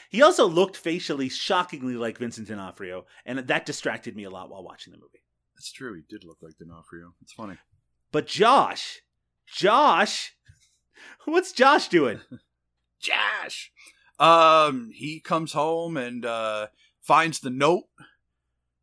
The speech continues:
Speaker 2: from the parents saying that they're not gonna be around, and then there's this really great moment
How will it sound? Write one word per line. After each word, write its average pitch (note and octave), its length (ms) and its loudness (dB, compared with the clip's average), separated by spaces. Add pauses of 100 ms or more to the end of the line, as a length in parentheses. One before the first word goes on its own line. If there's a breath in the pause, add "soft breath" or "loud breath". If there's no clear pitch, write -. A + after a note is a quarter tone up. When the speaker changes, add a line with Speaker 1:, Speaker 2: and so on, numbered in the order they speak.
Speaker 2:
from B2 580 -2
the A2 80 -12
parents E3 560 -4
saying B2+ 220 -8
that A2+ 120 -16
they're A#2 120 -10
not A#2+ 180 -8
gonna A#2 120 -12
be G#2+ 140 -12
around, D#3+ 640 -4 (380 soft breath)
and D#3+ 160 6
then F3 100 4
there's F#3 140 2
this D3+ 160 -6
really E3+ 220 0
great B2+ 480 -6
moment A2 500 -8